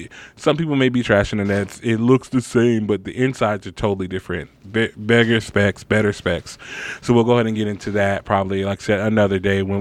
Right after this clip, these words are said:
we get into the, the cell phone wars, if we ever get into that subject. But yeah. Um, all right, so when, one more thing we have to talk about on the block. So I, I had a, had an issue with something that happened.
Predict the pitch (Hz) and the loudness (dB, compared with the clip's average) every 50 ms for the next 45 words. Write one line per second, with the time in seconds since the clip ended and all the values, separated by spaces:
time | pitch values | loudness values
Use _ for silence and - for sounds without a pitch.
0 | 95 104 101 95 101 101 101 95 - - 107 98 98 98 95 92 82 92 101 95 | -2 -4 -2 0 0 0 0 0 -4 -4 -4 -2 -2 -2 -2 -4 -6 -4 -4 -4
1 | 90 - - 120 110 101 - - 107 98 95 98 98 98 95 92 92 - 104 92 | -4 -2 -2 -2 0 -2 -2 -2 -4 -2 -2 -2 -4 -4 -4 -6 -8 -10 -10 -6
2 | 104 110 104 98 101 92 95 110 110 110 104 98 - - 101 98 98 92 - - | -4 -4 -4 -4 -6 -8 -6 0 2 4 4 4 2 0 2 4 4 4 2 0
3 | 107 95 92 104 98 90 87 90 - - _ - 160 165 143 104 85 - - _ | 0 0 0 2 0 0 0 -2 -8 -6 _ 0 2 2 2 0 -2 -4 -10 _
4 | _ - _ _ _ _ _ _ _ _ - _ _ _ _ _ - - - - | _ -20 _ _ _ _ _ _ _ _ -20 _ _ _ _ _ -20 -12 -4 0
5 | 127 123 120 120 117 117 110 110 - _ _ - - - - - - _ _ _ | 2 2 4 4 2 2 0 -2 -6 _ _ -20 -20 -20 -20 -20 -20 _ _ _
6 | _ _ _ - 202 190 127 101 90 - - - 156 147 135 135 127 123 110 - | _ _ _ 0 0 2 2 0 -2 -4 -2 0 0 2 2 2 0 -2 -6 -12
7 | _ _ _ _ - - 349 - - - - - - 233 233 226 185 151 131 120 | _ _ _ _ -16 -10 -8 -8 -8 -8 -10 -8 -6 -2 0 2 2 2 2 2
8 | 120 113 107 107 107 113 107 104 98 98 - 113 101 98 101 101 98 101 98 98 | 2 0 2 2 4 4 4 2 0 -2 -2 0 0 0 0 -2 -2 -2 -4 -6
9 | 95 101 101 104 92 - - - 147 143 - - 240 247 - - 233 233 220 214 | -6 -6 -6 -6 -6 -8 -6 -6 -4 -4 -2 -2 -2 -2 -2 -2 -2 -2 0 0
10 | 185 156 127 117 107 101 98 85 73 - - - 139 120 104 95 - 107 107 - | 0 0 0 0 -2 -4 -6 -8 -12 -14 -10 -4 -2 -2 -2 -2 -4 -6 -6 -6
11 | - 113 101 85 - - - 98 92 90 95 90 90 90 87 92 87 - - 87 | -6 -8 -8 -8 -10 -8 -6 -6 -6 -6 -8 -10 -10 -10 -10 -10 -10 -10 -12 -14
12 | 87 85 | -16 -16